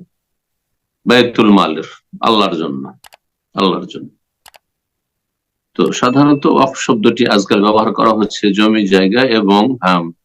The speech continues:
বাড়ি ঘর যা কোনো মানুষ সাদকা করে দিয়েছে জনকল্যাণমূলক কাজে, কোনো প্রতিষ্ঠানকে দিয়ে দিয়েছে,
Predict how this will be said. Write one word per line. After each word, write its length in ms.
বাড়ি 300
ঘর 280
যা 520
কোনো 260
মানুষ 560
সাদকা 440
করে 280
দিয়েছে 540
জনকল্যাণমূলক 1300
কাজে, 440
কোনো 260
প্রতিষ্ঠানকে 840
দিয়ে 200
দিয়েছে, 420